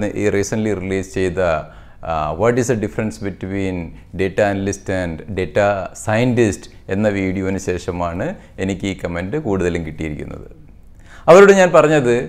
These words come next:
ഞാൻ ഇതിനെപ്പറ്റി ഒരു ഡീറ്റെയിൽ ആയിട്ട് വീഡിയോ ചെയ്യാം എന്നാണ്. കാരണം മറ്റൊന്നുമല്ല, ഇന്ന് ഏറ്റവും കൂടുതൽ ഇന്റർചേഞ്ച് ആയിട്ട് യൂസ് ചെയ്യുന്ന ടേംസ് ആണ് ബിസിനസ് അനലിസ്റ്റ് അല്ലെങ്കിൽ ഡാറ്റ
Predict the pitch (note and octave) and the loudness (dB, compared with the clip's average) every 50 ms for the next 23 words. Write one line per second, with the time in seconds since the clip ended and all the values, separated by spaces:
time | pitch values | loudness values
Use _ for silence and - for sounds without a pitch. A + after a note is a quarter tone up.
0 | - - A2+ A#2 A#2+ A#2+ A2+ A#2 A#2 A2+ A2+ A2 F#2 - A2+ A#2 A#2+ G#2 E2+ - | -8 -2 0 2 4 4 4 2 2 2 0 0 0 -2 -4 -6 -6 -6 -8 -12
1 | - - G2 G2 F#2+ F2+ E2+ F2+ F2 - - G2+ F#2 F2+ F2+ F2 D#2 - C#3+ B2 | -10 -8 -6 -4 -4 -4 -4 -6 -6 -4 -4 -2 0 0 -2 -2 -2 -4 -4 -2
2 | F#2 E2 D2+ D#2+ D#2+ D#2+ - - D2 C#2+ D2 F#2 B2 - - D#2 D2 C#2 C2 - | -4 -2 -2 -4 -4 -4 -6 -8 -6 -6 -6 -6 -8 -8 -8 -8 -8 -10 -10 -12
3 | - - - - - - - - - - - - - - - - D3 E3+ F#3+ G#3 | -14 -16 -18 -20 -20 -20 -20 -20 -20 -20 -20 -20 -20 -6 6 8 8 8 8 8
4 | G3+ F#3 E3+ F#3+ F#3 F#3 E3 D3 B2+ B2 A#2+ F#2+ D#2+ C#2+ - - - - - - | 6 4 4 4 2 4 2 2 4 6 6 6 4 2 0 -6 -12 -20 -20 -12
5 | - G#2 A2 C#3 C#3 C3+ C3+ - E3 E3+ E3+ E3 D3 D3+ D3 C#3+ C#3 C#3+ C#3 B2+ | -6 -4 -2 0 0 0 2 2 2 2 2 2 0 0 0 2 4 4 4 4
6 | A2 F#2 E2 C#2+ - - - - - - G2 A2+ C3 C#3 D#3+ E3 D#3 D#3 - D#3 | 4 0 -2 -4 -10 -16 -20 -18 -6 -2 0 2 6 6 6 6 4 4 2 2
7 | D3+ D3 D3 C#3 C3+ - D3 C3+ B2+ B2+ A#2+ A#2 B2 A2+ G#2+ G#2 G2+ F#2+ - - | 4 2 2 -2 -2 0 2 4 4 4 2 0 -2 0 0 0 -2 -4 -4 -4
8 | G#2+ G2+ G2 F#2+ G2 F#2+ F2+ - F#2+ F#2 F#2 F#2 F2+ - F#2+ F#2 F#2 F2 E2 F2 | -2 -2 -2 -2 -4 -4 -2 0 -2 -2 -2 -2 -6 -6 -6 -4 -4 -4 -4 -6
9 | F2 - - F#2+ F#2 F2+ - F#2 F2 F2 F2 E2+ E2+ E2+ E2 D#2 - - - - | -6 -6 -6 -8 -8 -6 -6 -6 -6 -4 -4 -4 -4 -6 -6 -8 -10 -16 -20 -20
10 | - - G2 F2+ F2+ F2+ F2+ F2 D#2+ D2+ D#2+ D#2+ - - | -16 -10 -6 -6 -4 -4 -4 -4 -4 -4 -6 -4 -4 -4